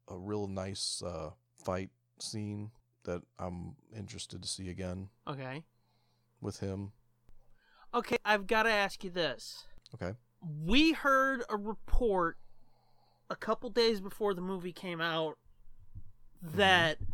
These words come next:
Speaker 2: some people felt that some parts were a little creepy because they made a dummy of Carrie,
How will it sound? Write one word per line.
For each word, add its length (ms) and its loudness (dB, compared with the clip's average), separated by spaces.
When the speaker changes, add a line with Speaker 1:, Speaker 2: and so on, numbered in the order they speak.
Speaker 2:
some 280 10
people 420 2
felt 600 4
that 260 0
some 320 2
parts 440 4
were 240 2
a 60 -2
little 360 4
creepy 480 0
because 340 -2
they 100 6
made 240 2
a 80 6
dummy 480 4
of 140 -2
Carrie, 640 2